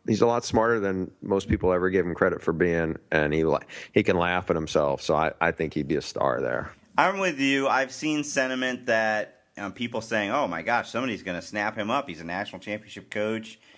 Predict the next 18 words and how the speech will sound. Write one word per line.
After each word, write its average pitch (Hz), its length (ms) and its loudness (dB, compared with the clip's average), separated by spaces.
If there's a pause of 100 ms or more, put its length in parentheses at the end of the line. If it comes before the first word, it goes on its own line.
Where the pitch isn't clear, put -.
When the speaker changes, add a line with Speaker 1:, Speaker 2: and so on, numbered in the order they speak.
(800)
Speaker 2:
You 98 100 -8
know, - 180 -8
if - 160 -18
you're, 95 160 -6 (220)
you're 98 260 -10
struggling, 107 520 -2
why 104 140 2
wouldn't 123 300 -6
you 107 80 -2
want 95 160 0
to 90 80 -4
be 90 120 -8
your 87 120 -4
coach?" 87 340 -8
Well, 139 380 2 (500)
he's 127 240 -6
sixty-two, 117 960 -2
and, 98 680 -2